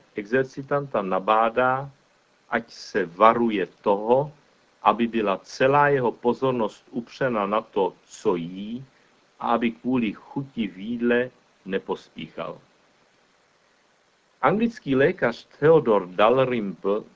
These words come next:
popisuje ve své knížce Život na dně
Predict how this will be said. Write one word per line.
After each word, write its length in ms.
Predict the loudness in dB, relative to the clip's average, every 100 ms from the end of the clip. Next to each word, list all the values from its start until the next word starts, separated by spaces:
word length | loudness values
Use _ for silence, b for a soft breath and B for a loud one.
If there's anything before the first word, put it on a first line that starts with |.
| _
popisuje 500 | -2 -2 -8 -4 -2
ve 120 | -2
své 240 | -2 -2 -2
knížce 760 | -4 -10 -8 -8 -14 -4 -4 -4
Život 640 | -16 -14 -8 -2 -2 -2 -10
na 240 | -6 -4
dně 520 | -4 -6 -6 -6 -6